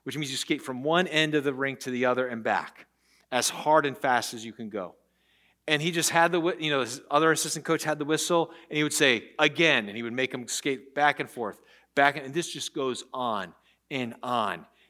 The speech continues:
and on, long enough that the guys on the team, they start puking. And throughout this entire time,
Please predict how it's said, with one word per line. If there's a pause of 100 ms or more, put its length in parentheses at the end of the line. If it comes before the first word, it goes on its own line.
(140)
and (100)
on, (240)
long
enough
that
the
guys
on
the
team,
they
start
puking.
And
throughout
this
entire
time,